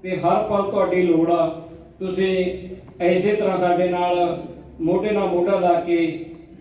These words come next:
ਇਹਨਾਂ ਸਮਾਗਮਾਂ 'ਚ, ਗੁਰਮਤਿ ਸਮਾਗਮਾਂ 'ਚ ਸਾਡੇ ਨਾਲ ਮਿਲ ਕੇ ਸੇਵਾ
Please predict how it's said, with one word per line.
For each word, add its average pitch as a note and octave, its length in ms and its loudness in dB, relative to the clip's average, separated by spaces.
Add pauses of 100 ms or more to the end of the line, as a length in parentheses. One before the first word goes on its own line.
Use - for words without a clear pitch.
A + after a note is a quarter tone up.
(100)
ਇਹਨਾਂ G3 220 2
ਸਮਾਗਮਾਂ E3+ 680 2
'ਚ, F3 80 0
ਗੁਰਮਤਿ F3 500 0
ਸਮਾਗਮਾਂ D#3+ 580 2
'ਚ D#3+ 360 -2
ਸਾਡੇ D#3+ 340 0
ਨਾਲ D#3+ 320 2
ਮਿਲ D3+ 260 2
ਕੇ D#3+ 180 0
ਸੇਵਾ D3+ 280 0